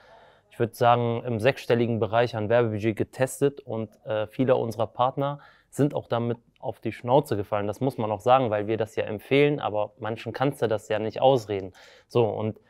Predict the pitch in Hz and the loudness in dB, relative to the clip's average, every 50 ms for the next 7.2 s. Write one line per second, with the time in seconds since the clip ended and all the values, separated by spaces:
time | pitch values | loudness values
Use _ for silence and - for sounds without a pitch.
0 | _ _ _ _ _ - - 123 - - 175 202 202 - - 101 - - 98 95 | _ _ _ _ _ -10 -10 -8 0 4 4 4 4 2 0 -2 -2 -4 -6 -14
1 | 90 - 101 95 95 95 92 - 107 107 110 110 - _ _ _ _ - 135 127 | -12 -10 -10 -10 -8 -10 -10 -8 -6 -6 -6 -6 -8 _ _ _ _ -12 -8 -6
2 | 123 120 120 120 - - 131 117 120 131 151 160 156 127 - 131 135 123 - - | -4 -4 -6 -8 -6 -6 -4 -2 2 2 2 2 2 0 -2 -2 -4 -4 -4 -4
3 | 135 123 123 - - 127 120 117 - - 123 127 127 120 123 117 - - - 123 | -4 -2 -4 -4 -2 -4 -4 -2 -2 0 0 2 2 0 0 -4 -4 -4 -4 -2
4 | 120 120 113 113 117 113 113 113 113 113 110 110 110 113 113 113 113 110 104 - | 0 -2 -2 -2 -2 -2 -2 -2 -4 -4 -6 -6 -4 -2 -2 0 0 -2 -4 -6
5 | _ - - - 117 113 107 110 110 - - 127 123 123 113 - - 110 101 107 | _ -12 -6 -6 -4 -2 -2 -4 -4 -2 -2 -2 0 0 -2 -4 -6 -8 -4 -2
6 | 120 131 127 - 120 113 - - 110 104 - 110 104 104 101 107 110 113 107 - | -2 -2 -4 -4 -6 -6 -6 -6 -6 -6 -4 -4 -6 -4 -2 -2 -2 -2 -2 0
7 | - 143 143 | -2 -4 -4